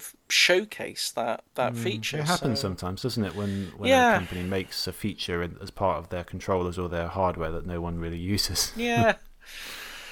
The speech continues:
Speaker 2: Yeah.
Speaker 1: But, yeah, I thought that was a, a, just an odd, an odd bit of news. Um, I know it's been predicted for a while, but I, I kind of thought that was just, just rumour and nothing would come of it, but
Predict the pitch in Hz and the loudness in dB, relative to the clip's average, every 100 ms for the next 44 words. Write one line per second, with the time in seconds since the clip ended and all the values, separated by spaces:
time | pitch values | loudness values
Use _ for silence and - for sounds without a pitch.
0 | - - - 123 110 107 - 240 240 254 | -16 -16 -2 2 2 0 0 4 4 2
1 | - - _ - 453 415 - 262 254 240 | -8 -20 _ 8 10 10 6 4 8 10
2 | 202 196 202 196 175 170 165 170 156 151 | 10 8 8 8 8 4 0 4 6 8
3 | 160 160 151 - 120 127 147 156 180 175 | 6 6 6 6 2 4 0 0 0 4
4 | 151 151 185 202 143 160 147 131 131 - | 6 8 10 10 8 4 2 2 0 0
5 | 135 - 123 131 127 - 127 139 107 131 | -6 0 2 6 6 6 6 6 6 6
6 | 135 107 135 - 120 127 - 120 104 107 | 4 2 2 -2 -4 -4 -4 0 0 0
7 | 120 - 120 - _ _ _ - 120 - | 0 0 0 -2 _ _ _ -6 -6 -4
8 | 131 127 127 127 127 123 127 120 123 131 | -2 0 4 4 4 2 -2 -2 0 0
9 | 135 135 - 160 151 110 - 120 | -2 -4 -4 -4 -2 -2 -2 -8